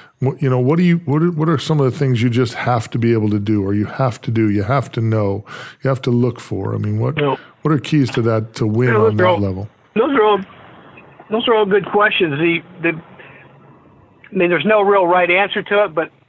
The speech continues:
Speaker 2: but you've got to, you've got to do your homework.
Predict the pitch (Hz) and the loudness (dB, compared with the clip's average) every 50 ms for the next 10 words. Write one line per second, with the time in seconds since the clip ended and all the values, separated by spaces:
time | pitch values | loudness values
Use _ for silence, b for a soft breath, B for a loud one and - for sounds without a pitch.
0 | _ _ _ _ _ _ _ _ _ _ _ _ _ _ - 160 151 156 - 202 | _ _ _ _ _ _ _ _ _ _ _ _ _ _ -10 -8 -6 -6 -2 -4
1 | 196 156 151 214 208 208 185 - - 190 180 170 165 151 135 - - b b b | -4 -2 0 0 0 0 -2 -4 0 2 2 2 2 0 -2 -8 -18 b b b
2 | b b b b b b b b b _ _ _ _ - 185 170 156 - - - | b b b b b b b b b _ _ _ _ -4 -4 -2 0 0 0 0
3 | - - 175 180 - - - - 180 147 190 220 247 240 180 185 196 185 175 175 | 0 -2 -2 -2 -2 -8 -20 -14 -6 -4 -2 0 0 0 0 0 0 0 0 2
4 | 175 180 180 - | 2 2 0 -2